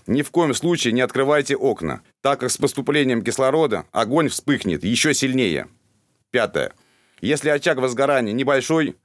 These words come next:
попытайтесь справиться с пожаром самостоятельно всеми доступными средствами: водой, огнетушителем, любой плотной тканью, песком или землей из цветочных горшков. Шестое.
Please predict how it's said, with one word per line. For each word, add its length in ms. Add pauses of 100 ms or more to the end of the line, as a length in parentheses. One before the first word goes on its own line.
попытайтесь 560
справиться 480
с 60
пожаром 460
самостоятельно 880
всеми 380
доступными 600
средствами: 600
водой, 600
огнетушителем, 920
любой 380
плотной 400
тканью, 540
песком 380
или 220
землей 500 (200)
из 160
цветочных 480
горшков. 500 (460)
Шестое. 460